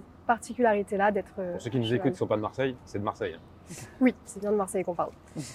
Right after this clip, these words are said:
Speaker 1: Euh, et, euh, et ouais, il y a pas de centre social, en fait. Il y avait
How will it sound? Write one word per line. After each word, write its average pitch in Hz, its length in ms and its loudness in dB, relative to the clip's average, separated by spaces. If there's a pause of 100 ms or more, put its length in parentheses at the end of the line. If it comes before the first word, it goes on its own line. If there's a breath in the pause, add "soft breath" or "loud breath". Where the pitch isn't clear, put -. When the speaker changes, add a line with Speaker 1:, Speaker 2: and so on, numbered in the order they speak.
(180 loud breath)
Speaker 1:
Euh, 196 1120 4 (200)
et, 208 240 4
euh, 190 500 0
et 208 120 2
ouais, 269 180 6
il 190 60 6
y 208 40 0
a 196 40 -4
pas 294 140 -2
de - 40 -10
centre 294 180 0
social, 285 260 0
en 233 60 0
fait. 190 180 -4
Il - 20 -6
y - 20 -2
avait 180 180 -2